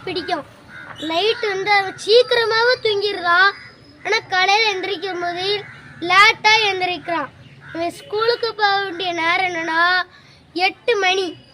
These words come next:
அவன் எத்தனை மணிக்கு போயிருக்கானா? பன்னெண்டு மணி. மத்தியாலம் அவங்க அம்மா போட்டு எழுப்பி எழுப்புன்ட்டு எழுப்பியிருக்காங்க.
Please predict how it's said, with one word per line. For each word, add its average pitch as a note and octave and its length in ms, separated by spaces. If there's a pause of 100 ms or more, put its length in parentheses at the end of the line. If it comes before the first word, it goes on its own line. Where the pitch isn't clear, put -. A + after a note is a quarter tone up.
(420)
அவன் F#4 280
எத்தனை F#4+ 300
மணிக்கு F#4 320
போயிருக்கானா? D4 720 (440)
பன்னெண்டு G4+ 500
மணி. F#4 340 (400)
மத்தியாலம் F#4+ 840 (460)
அவங்க F4+ 260
அம்மா F#4+ 320
போட்டு F#4 420 (300)
எழுப்பி F#4+ 380
எழுப்புன்ட்டு A4 600
எழுப்பியிருக்காங்க. E4 760